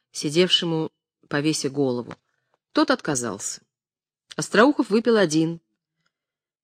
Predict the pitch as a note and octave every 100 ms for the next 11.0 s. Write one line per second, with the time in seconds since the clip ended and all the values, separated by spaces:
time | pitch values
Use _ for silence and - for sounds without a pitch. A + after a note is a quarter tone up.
0 | _ _ _ _ F3 F#3+ - A3+ A#3+ A#3
1 | G#3+ - G#3 G#3+ G3+ G3+ C4 - G#3+ F#3+
2 | G3 G3+ G3 - F#3 F3 F#3+ - E3 -
3 | E3+ F3+ F3 - - - E3 D#3+ D#3 -
4 | D3 C#3+ F#3 A3 G3+ D#3 C#3+ C3+ - D#3+
5 | D#3+ C#3+ C3+ C3+ C3+ - - - _ _
6 | _ _ _ _ _ _ - - _ _
7 | _ _ _ _ _ _ - D#3+ C#4+ C4+
8 | A#3+ A#3+ B3+ G#3+ B3+ B3 A3+ B3 A#3+ -
9 | B3 A#3 - - G3 F#3 F#3 - F#3 F3+
10 | F3 - E3+ - D#3+ D3 - F3+ G3